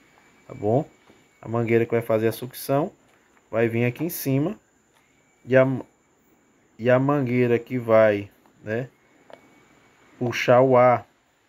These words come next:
pro inalador é essa, tá bom? Tendo feito isso, a gente vai pro passo final, que é utilizar a cola instantânea. Por que a cola instantânea? Porque ela seca muito rápido, ela não fica cheiro depois, tá certo?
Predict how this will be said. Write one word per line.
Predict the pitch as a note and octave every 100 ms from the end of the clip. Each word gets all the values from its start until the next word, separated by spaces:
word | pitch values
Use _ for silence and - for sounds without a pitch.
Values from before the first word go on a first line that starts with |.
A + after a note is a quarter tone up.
| _ -
pro | C#3 D3+
inalador | C3 A#2+ C3 A#2+ B2 D3+ - _ -
é | C3+ G2
essa, | - - - - - - - - - -
tá |
bom? | - A#2+ D3 - - _ _
Tendo | F#3+ G#3+
feito | - F3 D3 D3
isso, | F3+ D3 - - _
a | C3+
gente | C#3 D#3
vai | D3
pro | C#3+ D3+
passo | - C3+ C3+
final, | - D#3 B2+ C3 D#3 _ _ _ -
que |
é | B2+
utilizar | C3 - C#3+ C3+
a | C3
cola | C3 A#2+
instantânea. | B2 D#3 D3 G#2 G#2 -
Por | A#2
que | -
a | F#3+
cola | F#3+ F3
instantânea? | - E3+ D3 A2+
Porque | - G3
ela | G3+
seca | - E3+ E3
muito | D3+ D#3+ G3
rápido, | C#3+ C3 C3 - - _ - _ _ _ - -
ela | C3+
não | C#3 D#3
fica | D#3+ E3+
cheiro | D#3+ - C3 C3 F3 - _
depois, | - B2 - G#2 G#2+ D3+ - _
tá | A2
certo? | A2+ A2+ A#2+ D3+